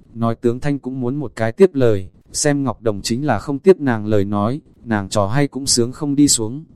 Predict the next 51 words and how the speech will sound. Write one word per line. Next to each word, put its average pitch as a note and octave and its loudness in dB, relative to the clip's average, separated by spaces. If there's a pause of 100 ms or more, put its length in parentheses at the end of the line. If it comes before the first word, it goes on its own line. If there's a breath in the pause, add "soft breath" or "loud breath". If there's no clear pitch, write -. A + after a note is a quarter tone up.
(340)
Cơm D3 0
nước F3 4
xong, C#3 0 (200)
giản G2+ -2
nhị G#2+ 4 (760)
nãi C3 -2
một D3 -6
cái A2+ 0
mang C#3+ 0
theo D3 0
hài B2 0
tử G#2 0
đi C#3 4
trở G2+ 2
về, G2 2 (220)
Triệu A2+ 0
Lăng C#3+ 0
nhưng C#3+ 4
thật G#2+ 0
ra C3+ 2
lại A#2+ -2
để G2+ -2
lại G2+ -2
trong C3+ -2
chốc F#3 0
lát E3 -2
mới B2 -2
trở A2+ 2
về, G2 2 (200)
Ngọc A#2 -6
Đồng G#2 -2
cũng C#3+ -8
mang D3 0
theo D3 0
hài B2+ -2
tử A2 0
trở G2 2
về G2+ 2
phòng G2+ -4
lưu C#3 4
lại A#2+ -2
Tín A#2+ -2
quận A2+ -2
Vương C#3 0
Phi C#3+ 2
mẹ C3 -2
con C#3+ 0
hai C#3 0
người A2 0
nói G#2+ -2
chuyện. C#3 2